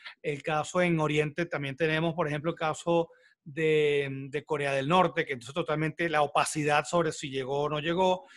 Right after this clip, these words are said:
pero también tienes a Singapur, que, digamos, tuvo una manera de abordarlo de manera más libre, pero el, tenemos el caso de España. ¿Cómo va a afectar eso en la relación Estado-ciudadanos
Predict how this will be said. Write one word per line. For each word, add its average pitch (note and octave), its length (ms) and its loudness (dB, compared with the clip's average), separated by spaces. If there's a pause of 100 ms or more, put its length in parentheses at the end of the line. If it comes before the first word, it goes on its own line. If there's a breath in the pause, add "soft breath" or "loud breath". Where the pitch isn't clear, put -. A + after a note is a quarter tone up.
(140 loud breath)
pero D#3+ 200 0
también D3 360 -4
tienes E3 320 0
a E3+ 100 2
Singapur, F3 720 2
que, D#3+ 220 2
digamos, D3+ 420 -2
tuvo E3 280 4
una E3 180 2
manera E3 600 2 (260 loud breath)
de D#3 140 0
abordarlo D3+ 880 2 (200)
de D3+ 140 -8
manera D3 380 -4
más D#3+ 260 -2
libre, F#3 500 6
pero D3+ 360 2 (440 soft breath)
el, E3+ 140 0
tenemos E3 340 4
el - 60 0
caso D#3+ 260 -2
de D3 100 0
España. F#3 500 2 (320 soft breath)
¿Cómo G#3 260 6
va A3 60 10
a G#3+ 40 10
afectar F#3+ 440 2
eso F3+ 480 0
en F3 140 -4
la D#3 60 -2
relación C#3+ 480 -4 (120)
Estado-ciudadanos F3 2000 2